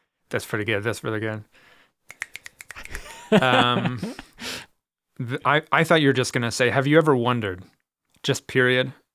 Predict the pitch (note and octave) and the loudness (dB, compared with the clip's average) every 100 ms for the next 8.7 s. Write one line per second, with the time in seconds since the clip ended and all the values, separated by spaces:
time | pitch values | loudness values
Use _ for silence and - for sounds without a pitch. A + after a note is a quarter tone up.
0 | _ A#2 B2 A#2 A2+ A2 A2 A#2+ B2 - | _ -8 -2 -2 0 -2 -4 -6 -8 -16
1 | _ _ _ _ _ _ _ _ C#3 B2+ | _ _ _ _ _ _ _ _ -2 0
2 | B2 G#3+ - A#2+ B2 B2 - _ - - | 0 -2 0 -2 -2 -10 -12 _ -20 -18
3 | - - B3 A3 - F4 - _ C#3 C#3 | -16 0 2 2 0 -10 -10 _ 0 2
4 | - F3 G3 C3 - B2 G#2 A#2+ G#2 A2 | 4 2 4 0 -2 -8 -6 -6 -2 0
5 | G2 G2 F#2+ - _ _ _ - A#2+ A2+ | 0 -2 -6 -20 _ _ _ -6 -4 -4
6 | G#2+ A#2 G#2+ G#2+ A2 G#2 G#2+ - _ _ | -4 -2 -2 -2 -6 -10 -12 -16 _ _
7 | - - _ A#2 A#2+ - A2+ C3+ B2+ - | -20 -20 _ -6 -6 -6 0 0 0 -10
8 | - B2+ A#2+ A2+ A2 G#2+ | -6 0 2 2 0 -4